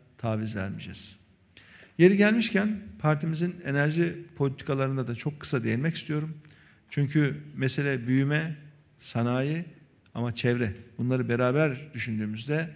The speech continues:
gerçekten enerji de önemli bir konu. Biz çevre dostu, yenilenebilir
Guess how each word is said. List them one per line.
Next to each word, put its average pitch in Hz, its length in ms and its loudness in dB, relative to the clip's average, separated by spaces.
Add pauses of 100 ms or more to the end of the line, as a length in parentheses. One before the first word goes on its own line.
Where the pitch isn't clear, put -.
(260)
gerçekten 135 680 -2
enerji 117 340 -4
de 131 60 -4
önemli 113 360 -4
bir - 40 -18
konu. - 180 -10 (760)
Biz 214 320 4 (260)
çevre 156 400 4
dostu, 160 520 2 (320)
yenilenebilir 139 1000 2